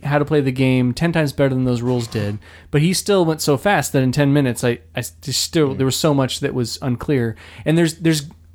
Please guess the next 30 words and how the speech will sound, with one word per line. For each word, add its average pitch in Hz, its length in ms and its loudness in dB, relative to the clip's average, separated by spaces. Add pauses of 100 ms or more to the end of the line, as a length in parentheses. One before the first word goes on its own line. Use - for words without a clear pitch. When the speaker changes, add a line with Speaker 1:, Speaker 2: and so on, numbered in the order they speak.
Speaker 1:
things 214 220 2
in 202 60 2
that 170 200 2
game. 147 520 2
Well, 147 160 2
you, 160 240 -8
you 156 140 -8
found 156 180 2
your 127 80 0
thing, 120 220 -2
so - 120 -4
you, 135 320 0
Speaker 2:
Yeah. 80 200 -12 (160)
Speaker 1:
yeah. 117 220 -4 (600)
I'll, 135 140 -4
I'll 143 140 0
get 127 100 0
back 113 180 -2
to - 60 -14
this. - 260 -12 (200)
Speaker 2:
So, 135 340 0
th-, 120 180 -8 (140)
uh, 113 200 2
while 131 220 -2
I 202 40 2
was 117 160 0
doing 131 240 0
this, 98 260 0
the, 104 720 0 (280)
um, 95 580 -4